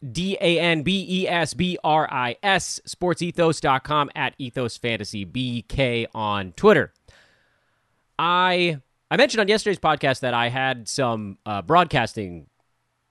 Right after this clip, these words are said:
gigs, I think that's probably the proper terminology for it, that actually took me away from home for some of the All-Star stuffs, but I did make it time in home to catch the last eighty percent or so of the three-point contest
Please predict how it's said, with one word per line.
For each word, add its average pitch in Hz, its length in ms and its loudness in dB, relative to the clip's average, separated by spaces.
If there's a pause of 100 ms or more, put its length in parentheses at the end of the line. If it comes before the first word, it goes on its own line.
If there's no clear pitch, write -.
(340)
gigs, 151 640 2 (340)
I - 120 -20
think 78 100 -20
that's 82 140 -16
probably 95 260 -6
the 80 80 -10
proper 104 320 -4
terminology 98 580 -4
for 92 300 -8
it, 95 80 -10
that 98 140 -4
actually 110 260 -2
took 139 160 -2
me 131 80 -4
away 120 380 2
from 117 180 -4
home 139 380 2
for 107 120 -6
some 190 840 2 (380)
of 147 200 0
the 135 100 2
All-Star 113 480 0
stuffs, - 840 -2 (280)
but 156 100 2
I 165 40 4
did 302 200 2
make 339 160 0
it 214 100 -6
time 202 300 2
in 185 80 0
home 196 340 4 (420)
to 156 100 -4
catch - 480 0 (340)
the 131 160 0
last 165 420 2
eighty 202 220 0
percent 175 340 0
or 175 80 2
so 160 220 0
of 139 80 0
the 123 80 -6
three-point 143 480 -2
contest 127 420 -2